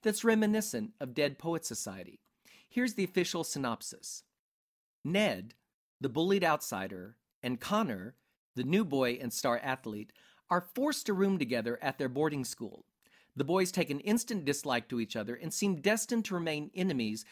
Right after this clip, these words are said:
until an English teacher begins to drill into them the value of finding one's own voice. This lesson, however, isn't appreciated by everyone,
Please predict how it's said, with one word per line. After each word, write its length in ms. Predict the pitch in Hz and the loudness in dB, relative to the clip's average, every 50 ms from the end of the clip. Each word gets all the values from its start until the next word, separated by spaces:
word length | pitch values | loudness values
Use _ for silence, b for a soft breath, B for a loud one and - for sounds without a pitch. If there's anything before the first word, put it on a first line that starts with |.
| B B B | B B B
until 280 | B 190 - 220 208 202 | B -2 0 2 2 4
an 100 | 196 196 | 2 2
English 440 | - 220 247 269 226 156 123 - - | 2 2 2 2 4 2 0 -2 -4
teacher 480 | - - 127 107 - - 110 101 101 110 b b b b b b | -6 -4 -4 -4 -4 -4 -8 -8 -10 -12 b b b b b b
begins 320 | 156 170 160 190 180 170 - | 0 4 4 4 2 2 -2
to 140 | - 170 | -4 -6
drill 360 | 135 120 170 180 220 254 254 240 | -4 -4 -2 2 2 4 4 4
into 280 | 208 185 151 - 139 | 2 2 2 -2 0
them 300 | 120 120 113 110 113 113 | 0 2 0 2 0 0
the 80 | 120 120 | -2 -2
value 640 | 120 117 165 170 175 175 165 135 107 98 95 95 b b b b b | -2 0 0 2 2 0 -2 -2 -4 -4 -6 -6 b b b b b
of 120 | 131 117 | -8 -8
finding 480 | - - - 156 151 151 165 160 143 131 | -4 0 0 2 2 2 0 -2 0 2
one's 280 | 135 139 139 135 123 135 | 2 2 2 0 -2 0
own 220 | 127 123 123 120 | 0 0 0 0
voice. 580 | 110 117 113 110 104 - - - - - - - _ _ _ _ _ _ _ _ _ _ _ _ _ _ _ _ _ - | 0 0 -2 -2 -2 -4 -10 -12 -10 -12 -12 -16 _ _ _ _ _ _ _ _ _ _ _ _ _ _ _ _ _ -6
This 220 | 123 143 135 - 196 | -2 -2 0 2 2
lesson, 320 | 220 277 262 - 156 135 | 2 2 2 2 0 -2
however, 480 | 131 135 131 120 120 113 101 120 127 - | 0 0 0 0 0 0 -2 -2 -4 0
isn't 260 | - 202 214 220 240 | 0 0 2 4 2
appreciated 560 | 240 - - 202 190 - - 165 151 147 151 127 | 2 2 2 0 0 2 2 0 2 0 0 2
by 180 | 127 127 131 | 2 2 2
everyone, 600 | 131 151 156 147 143 127 107 101 98 98 98 98 | 2 -2 -2 0 0 -2 -2 -2 -4 -4 -4 -6